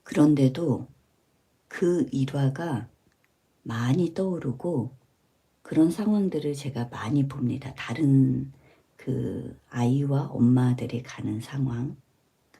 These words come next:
많이 봐요. 그럴 때마다 그게 떠올라요. 그리고 지금은 알고 있습니다.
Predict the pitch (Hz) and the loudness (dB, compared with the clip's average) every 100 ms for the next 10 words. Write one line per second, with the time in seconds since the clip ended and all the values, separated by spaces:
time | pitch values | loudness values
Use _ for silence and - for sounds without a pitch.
0 | _ _ _ _ _ - 117 151 156 - | _ _ _ _ _ -4 -4 -4 -6 -6
1 | 113 147 156 135 117 117 117 _ _ _ | 0 0 0 -4 -12 -12 -14 _ _ _
2 | _ _ _ _ - 175 185 165 143 139 | _ _ _ _ 0 2 4 4 4 2
3 | - 143 117 185 180 170 143 120 - - | -2 -2 -2 -2 -6 -6 -8 -10 -14 -20
4 | _ - 131 131 170 165 127 - - _ | _ -6 -4 -2 -2 -2 -2 -6 -18 _
5 | _ _ _ - - 156 170 165 165 151 | _ _ _ -12 -6 -2 2 4 4 4
6 | 117 131 135 123 - 127 - 117 | 2 0 -2 -2 -6 -6 -6 -12